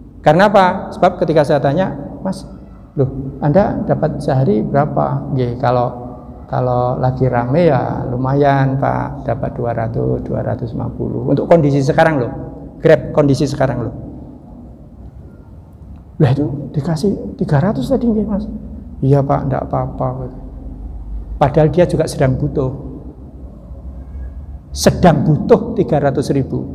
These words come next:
Tiga ratus ribu itu dikasihkan orang. Masya Allah. Bisa jadi ini yang akan menjadi prestasi di hadapan Allah Subhanahu wa Ta'ala. Jadi ini, Ibu dan Bapak sekalian, jadi kalau begitu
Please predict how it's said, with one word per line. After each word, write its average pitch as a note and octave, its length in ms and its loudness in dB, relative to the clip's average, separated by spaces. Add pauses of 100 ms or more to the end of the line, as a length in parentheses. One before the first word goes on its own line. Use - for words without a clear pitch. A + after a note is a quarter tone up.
(380)
Tiga D#3+ 240 4
ratus D3+ 240 4
ribu D3+ 240 4
itu C#3 80 0
dikasihkan D3+ 640 -2
orang. A#2 260 -2 (560)
Masya - 220 -6
Allah. - 240 -4 (1500)
Bisa F#3+ 360 8
jadi - 480 4
ini E3 240 4
yang E3+ 200 -2
akan D3+ 240 2
menjadi C#3 200 0
prestasi D#3 640 2
di C#3 160 2
hadapan B2+ 520 2 (840)
Allah B2+ 320 -6
Subhanahu C3+ 560 -10
wa - 80 -12
Ta'ala. - 280 -10 (840)
Jadi C#3+ 280 6
ini, G3+ 120 6 (360)
Ibu D3+ 120 2
dan C#3 400 6
Bapak C#3 240 2
sekalian, F3+ 340 6 (460)
jadi D3+ 240 4
kalau E3+ 320 8
begitu D3 320 6